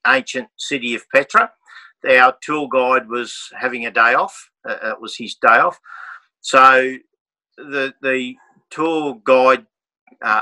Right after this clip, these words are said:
owner walked us in. So Mum and Jenny went by horse and, and, um, little buggy, and I walked with the, the, um, the tour company owner, and I, I walked the Siq again.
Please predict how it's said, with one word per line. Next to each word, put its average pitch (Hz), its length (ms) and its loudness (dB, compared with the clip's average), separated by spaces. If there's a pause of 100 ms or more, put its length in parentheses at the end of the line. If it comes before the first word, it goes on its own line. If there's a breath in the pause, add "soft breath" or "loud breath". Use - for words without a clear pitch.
owner 151 560 4 (400)
walked 131 400 -8
us 107 140 -18
in. 107 200 -10
So 123 460 0
Mum 139 340 4
and 160 160 -8
Jenny 143 320 -8
went 135 340 -6
by 123 400 -2
horse 139 440 -10
and, 117 320 -16 (200)
and, 110 320 -8
um, 110 300 2
little 120 200 -8
buggy, 160 440 2 (500 soft breath)
and 117 380 0
I 127 180 6
walked 120 380 -2 (140)
with 120 180 -8 (100)
the, 113 320 -6 (640)
the, 107 380 -2
um, 104 260 2 (160)
the 117 240 -4
tour 120 240 -2
company 107 520 -2
owner, 117 440 2 (300)
and 101 260 -4
I, 101 40 0
I 104 240 2
walked 104 360 -10
the - 60 -14
Siq 104 340 -8
again. 87 400 -8